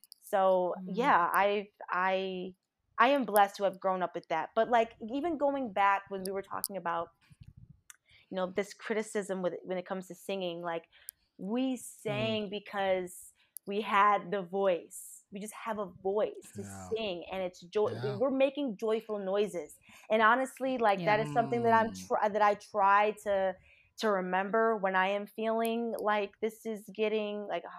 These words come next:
Speaker 1: I don't wanna do music anymore." <laughs> Like, <laughs> that I've had those experiences where I'm
Speaker 2: Mm.
Speaker 1: just like, "Oh, I don't wanna do it anymore. It's so much. It's, it's too much." But, like, you
Speaker 2: Which
Speaker 1: know,
Speaker 2: is
Speaker 1: I'm just
Speaker 2: fair.
Speaker 1: like,
Speaker 2: Mm-hmm.
Speaker 1: which is fair. Um, but I'm just
Speaker 2: Yeah.
Speaker 1: like, you know, I'm making this joyful noise.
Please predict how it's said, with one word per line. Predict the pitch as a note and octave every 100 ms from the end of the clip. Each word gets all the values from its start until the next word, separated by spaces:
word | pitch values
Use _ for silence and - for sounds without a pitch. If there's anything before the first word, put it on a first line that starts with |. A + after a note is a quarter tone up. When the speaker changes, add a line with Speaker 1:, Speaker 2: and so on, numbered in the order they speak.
| F3
Speaker 1:
I |
don't | F3
wanna | E3
do | E3
music | D#3+ -
anymore." | E3 D#3+ C#3 E3
<laughs> | -
Like, | G#3 -
<laughs> |
that | C#4+ C#4+ B3+ A3 - - - B3 -
I've | A3+
had | A3
those | G3 F#3
experiences | F3 E3+ E3 C#3+ F3+
where | E3+
I'm | D#3+
Speaker 2:
Mm. |
Speaker 1:
just | D#3+
like, | E3+ -
"Oh, |
I | E3+ -
don't | C#3
wanna | B2
do | F#2
it | G#2
anymore. | G#2+ G#2+ E2+ -
It's | F#3 -
so |
much. | G#2 F2 -
It's, | - - - _ -
it's | -
too | - -
much." | - - - _ - _ _
But, | - A3+
like, | A3+ G#3 G3+
you |
Speaker 2:
Which | F#3+
Speaker 1:
know, | A3+ G#3+
Speaker 2:
is |
Speaker 1:
I'm | G#3 A3+
just | D#3
Speaker 2:
fair. |
Speaker 1:
like, | A#3 A3+ - -
Speaker 2:
Mm-hmm. | F#3 E3
Speaker 1:
which | F3+ G#4
is | -
fair. | G4+ G4+ A3+ E3 - - - _
Um, | A#3 A#3 A3+
but | A3
I'm | B3 B3+
just | F3+ G#3+
Speaker 2:
Yeah. |
Speaker 1:
like, | A#3+ A3+ A3
you | - C4+
know, | D4 C#4+ C#4 _
I'm | A#3 C4 C4+ D4 _ _ _ _ _ _ G#3
making | A#3 A#3 A#3 A#3 B3
this | A#3 A3+
joyful | F#3 G3+ G3+ G3
noise. | F3 E3+ - -